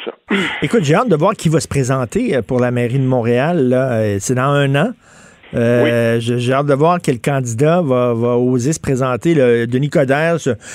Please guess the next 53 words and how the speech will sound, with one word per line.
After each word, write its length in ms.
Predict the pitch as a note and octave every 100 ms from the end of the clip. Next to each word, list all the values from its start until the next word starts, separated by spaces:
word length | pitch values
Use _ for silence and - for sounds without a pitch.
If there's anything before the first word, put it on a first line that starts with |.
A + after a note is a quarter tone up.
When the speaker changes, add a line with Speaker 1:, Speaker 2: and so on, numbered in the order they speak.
| - -
Speaker 2:
il 180 | C3+ C3
lance 300 | E3 F3 F3
un 140 | D3+
livre, 580 | C3+ D3 F3+ F3+ D#3+ C#3
là, 220 | D3+ E3
ben, 140 | C3+
tu 80 | A2
sais, 80 | D3+
c'est 100 | -
pas, 100 | B2 A2
c'est 100 | -
pas, 80 | C3+ A2
c'est 160 | - B2+
sûr, 300 | - E3+ D#3+
là. 160 | B2+ - - -
Je, 100 | D3
je, 180 | C#3+ C3
j'interviewais, 680 | B2+ C#3+ F3 D3 D3 D#3 D#3+ B2
euh, 20 | - - -
je 80 | -
parlais 180 | C#3+ D3+
à 60 |
Régis 340 | D#3 C3+ C#3 -
La-, 240 | C3+ C3
Labombe 420 | B2 A#2 C#3 D#3
cette 180 | C#3 A#2+
semaine 440 | B2+ A2+ C#3+ D#3
pour, 140 | B2 A2+
euh, 60 |
les 120 | A2 A2
Francs-Tireurs, 640 | B2+ A#2 B2 G2+ C#3+ D3 - - -
puis 140 | - A#2
il 80 | A2
dit, 220 | B2 C#3
euh, « 60 | A#2+
Selon 300 | B2+ B2 A#2+
vous, 180 | D3
est-ce 160 | D#3 -
que 240 | B2 A2
votre 200 | G#2+ G#2+ B2+
ami 180 | B2 C3+
Ré-, 220 | B2+ A#2
euh, 300 | G#2 G#2 G#2+
votre 200 | G#2+ B2
ami 140 | B2
Denis 180 | C#3 B2+
Coderre 300 | - A#2 B2+
va 80 | A#2+
se 140 | -
lancer ? » 220 | G#2+ F#2 A#2+
Il 20 |
dit, « 80 | G2+
Ben 180 | F#2 E2+